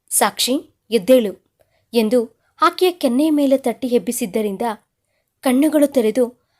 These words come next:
ಆಕೆಯ ಕಡೆ ನೋಡಿದ ಸಾಕ್ಷಿಗೆ, "ಇಡ್ಲಿ ತಿಂದು ಟ್ಯಾಬ್ಲೆಟ್ಸ್ ಹಾಕೋ" ಎಂದಳು. "ಸರಿ ಅತ್ತೆ" ಎಂದು ಸಾಕ್ಷಿ ಎದ್ದೇಳುತ್ತಿದ್ದರೆ ಆಕೆಯನ್ನು ಎಬ್ಬಿಸಿ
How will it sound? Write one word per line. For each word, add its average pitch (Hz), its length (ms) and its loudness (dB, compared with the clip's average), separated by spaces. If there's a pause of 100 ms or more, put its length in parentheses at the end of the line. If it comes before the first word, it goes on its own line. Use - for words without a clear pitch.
(140)
ಆಕೆಯ 302 300 0
ಕಡೆ 302 260 2
ನೋಡಿದ 247 380 0
ಸಾಕ್ಷಿಗೆ, 226 640 -2 (680)
"ಇಡ್ಲಿ 233 240 2
ತಿಂದು 233 400 -4
ಟ್ಯಾಬ್ಲೆಟ್ಸ್ 262 560 -4
ಹಾಕೋ" 202 380 -6 (260)
ಎಂದಳು. 190 500 -6 (480)
"ಸರಿ 247 340 -2
ಅತ್ತೆ" 202 420 -6 (440)
ಎಂದು 233 220 0
ಸಾಕ್ಷಿ 233 380 -4
ಎದ್ದೇಳುತ್ತಿದ್ದರೆ 240 960 -2 (480)
ಆಕೆಯನ್ನು 262 520 2
ಎಬ್ಬಿಸಿ 233 640 -2